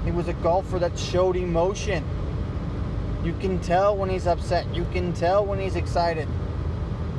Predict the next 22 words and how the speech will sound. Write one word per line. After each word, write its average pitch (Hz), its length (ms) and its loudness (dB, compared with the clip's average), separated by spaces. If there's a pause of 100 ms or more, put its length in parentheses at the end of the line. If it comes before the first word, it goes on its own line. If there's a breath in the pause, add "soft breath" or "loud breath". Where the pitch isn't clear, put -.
(220)
And 165 100 0
that's 254 220 0
what 240 180 2
this, - 260 -2 (280)
this, 180 280 -2
this 180 180 0
good 185 280 4
Tiger 180 340 2
that 180 140 0
we've 175 140 -2
seen 196 340 -2 (400)
this 180 160 -2
last 185 320 0
year 254 320 0 (400)
has 220 180 0
been. 277 400 2 (760)
He's 240 240 0
smiling 277 640 2
on 285 120 0
the 285 80 0
golf - 320 0
course. 185 340 -2